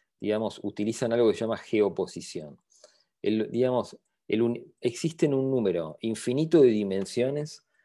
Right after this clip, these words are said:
y existen un número infinito de realidades paralelas, tan similares unas a otras que uno, la, la conciencia vibra,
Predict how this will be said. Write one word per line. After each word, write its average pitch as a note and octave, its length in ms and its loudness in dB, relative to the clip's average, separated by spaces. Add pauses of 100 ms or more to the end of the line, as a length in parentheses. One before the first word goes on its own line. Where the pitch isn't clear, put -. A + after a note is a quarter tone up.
(120)
y G#2+ 120 0
existen C3 460 -2
un A#2 160 -2
número B2+ 440 2
infinito A2 640 -2
de G#2+ 120 4
realidades G2+ 580 0
paralelas, E2+ 760 -2 (480)
tan D#3 260 4
similares A2 760 0
unas A#2+ 380 -4
a G2 100 2
otras A#2+ 560 2 (1080)
que G2+ 140 4
uno, A#2 540 2 (600)
la, G2+ 300 -2
la G2 240 0
conciencia A2 960 2
vibra, A#2+ 680 4